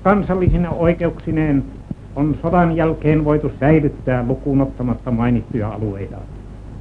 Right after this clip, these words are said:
Sen menetys on valitettava tappiomme, mutta voittopuolelle merkitsee historia sitkeän oikeustaistelumme,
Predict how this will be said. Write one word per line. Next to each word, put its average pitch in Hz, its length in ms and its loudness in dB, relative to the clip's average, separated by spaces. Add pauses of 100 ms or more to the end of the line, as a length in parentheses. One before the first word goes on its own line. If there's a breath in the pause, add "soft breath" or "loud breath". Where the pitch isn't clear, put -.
(920)
Sen 165 240 6
menetys 190 460 4 (220)
on 165 180 -2
valitettava 160 640 2
tappiomme, 127 720 0 (880)
mutta 143 360 2
voittopuolelle 180 1040 4 (160)
merkitsee 170 720 2
historia 170 600 2 (640)
sitkeän 214 600 4
oikeustaistelumme, 170 1400 2